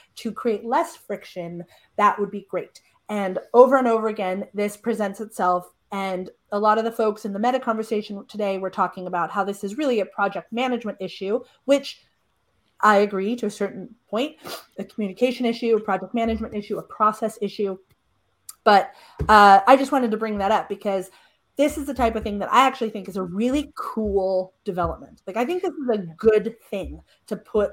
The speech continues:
on the plugins. Like, this is a helpful feature, the contribute button, which allows people to participate in the community plugins, the idea of canonical plugins that are stewarded by the community,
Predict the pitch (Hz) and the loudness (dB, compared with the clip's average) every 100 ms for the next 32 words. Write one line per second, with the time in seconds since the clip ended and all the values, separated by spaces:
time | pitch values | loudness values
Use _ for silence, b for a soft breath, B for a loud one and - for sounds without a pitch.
0 | - 190 196 185 - 180 170 160 180 180 | -4 -4 -4 -6 -6 -6 -6 -14 -12 -6
1 | 214 180 160 - 247 277 - 311 294 277 | -6 -6 -6 0 0 0 -6 -8 -6 -6
2 | 269 262 247 254 b b b _ - 160 | -4 -2 -2 -6 b b b _ -10 -8
3 | 190 - 269 262 269 247 240 233 220 208 | -10 -2 0 0 0 0 0 -4 -6 -4
4 | 196 190 196 - 220 196 - 180 _ _ | -2 0 0 -4 -10 -10 -12 -16 _ _
5 | - 196 - 220 269 262 269 269 - 220 | -16 -14 -8 -6 -4 -2 -4 -4 -8 -4
6 | 233 233 226 214 208 220 220 214 220 214 | -4 -4 -6 -6 -4 -4 -6 -2 -2 -2
7 | 220 214 - b b b 208 185 180 220 | -6 -8 -12 b b b -4 -4 -4 0
8 | 202 202 - 190 - 196 180 202 202 190 | 2 2 0 -6 -8 -4 -2 0 -2 -6
9 | - 190 196 202 196 175 175 - 208 202 | -4 -4 -4 -6 -6 -8 -8 -4 0 2
10 | 202 196 - 190 190 196 185 175 202 208 | 0 -4 -2 2 4 2 -2 -8 -6 -4
11 | 214 214 214 | -4 -4 -8